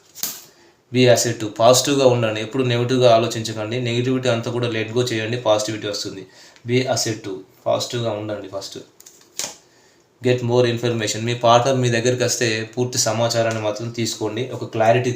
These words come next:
తీసుకోండి. Remain positive, చెప్పే కదా పాజిటివ్గా ఉండండి అంటుంది యూనివర్స్ కూడా. మీరు ఎంత పాజిటివ్గా ఉంటే అంత పాజిటివిటీ మీ లైఫ్లోకి వస్తుంది. పాజిటివ్ పర్సన్స్ కూడా మీ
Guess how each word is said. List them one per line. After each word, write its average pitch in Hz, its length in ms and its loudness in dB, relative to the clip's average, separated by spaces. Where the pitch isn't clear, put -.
తీసుకోండి. 90 400 -10
Remain 127 260 4
positive, 107 360 0
చెప్పే 117 280 -2
కదా 123 120 0
పాజిటివ్గా 120 520 4
ఉండండి 107 320 -4
అంటుంది 95 300 -12
యూనివర్స్ 107 380 -4
కూడా. 92 140 -8
మీరు 117 180 -4
ఎంత 120 120 -4
పాజిటివ్గా 123 520 4
ఉంటే 135 180 -4
అంత 113 120 -4
పాజిటివిటీ 127 560 4
మీ 127 60 2
లైఫ్లోకి 113 380 2
వస్తుంది. 98 280 -4
పాజిటివ్ 117 380 4
పర్సన్స్ 123 440 2
కూడా 135 140 2
మీ 127 60 0